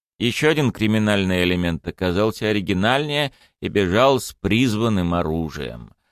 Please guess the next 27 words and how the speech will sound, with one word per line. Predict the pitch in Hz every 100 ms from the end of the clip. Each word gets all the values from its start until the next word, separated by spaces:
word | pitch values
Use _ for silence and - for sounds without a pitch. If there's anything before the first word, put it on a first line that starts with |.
| _ _
По | 90
виду | 104 175
что-то | 175 156 151
стимпанковское | 156 139 131 117 139 147 135 - 135
с | 127
частичным | - 127 110 - 117 131 123
протезированием | - - 95 90 98 110 120
руки. | 123 123 - 92 90 - _ -
Видны | 95 107 110
шестерни | 104 107 - - 101 110 156 220 196 _ -
и |
работающие | 101 95 147 190 190 - 208
поршни. | 202 - 123 107 95 - 110 104 - _ _ _ _ _ _ _
Прямое | - 107 139 139
воздействие | 113 101 90 135 - 95
мне | 90 98
тоже | - 104 85
не | 80
страшно, | - 80 73 - 76 _ -
но | 85 104
вот | 104 -
если | 98 92 87
он | 90 90
им | 85
может | 85 87 -
пользоваться | - 87 82 85 -
нестандартно, | 85 80 90 87 87 185 175 - 95 62